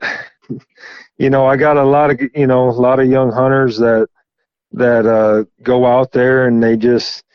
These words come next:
they walk through the woods and trying to find that, fi-, you know, find the sign.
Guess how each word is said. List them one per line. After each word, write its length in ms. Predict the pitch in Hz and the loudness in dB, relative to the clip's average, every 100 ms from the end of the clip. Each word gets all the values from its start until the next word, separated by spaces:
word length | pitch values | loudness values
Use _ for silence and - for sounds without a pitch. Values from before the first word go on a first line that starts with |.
| - _ _ | -20 _ _
they 160 | 117 120 | -4 0
walk 360 | 120 131 120 - | 0 0 -2 -2
through 160 | 135 | 0
the 80 | 127 | 2
woods 500 | 113 123 139 127 104 | 2 2 2 0 -2
and 320 | 110 107 107 - _ _ | -4 -4 -8 -12 _ _
trying 320 | - 156 143 131 | -6 -2 0 -2
to 80 | |
find 400 | - 135 143 143 123 | -2 -2 0 0 0
that, 260 | 123 117 127 123 - | 0 -2 -8 -18 -6
fi-, 160 | 139 - | -4 -4
you 260 | 123 135 123 | -6 -2 0
know, 120 | 120 | 0
find 360 | - 135 143 143 | -2 -2 0 0
the 60 | |
sign. 560 | 113 117 117 120 123 | -2 -4 -4 -4 -4